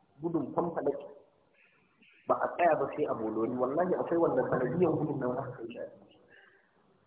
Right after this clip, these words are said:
Kuma shi ne in an kawo da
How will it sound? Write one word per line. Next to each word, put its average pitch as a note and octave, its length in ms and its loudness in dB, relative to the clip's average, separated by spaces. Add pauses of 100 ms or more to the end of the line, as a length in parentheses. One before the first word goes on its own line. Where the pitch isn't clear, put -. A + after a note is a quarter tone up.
(2250)
Kuma E3+ 220 4
shi F#3+ 140 -2
ne F3+ 120 4
in E3 420 0
an F3 120 2
kawo F3 220 8
da C3 60 2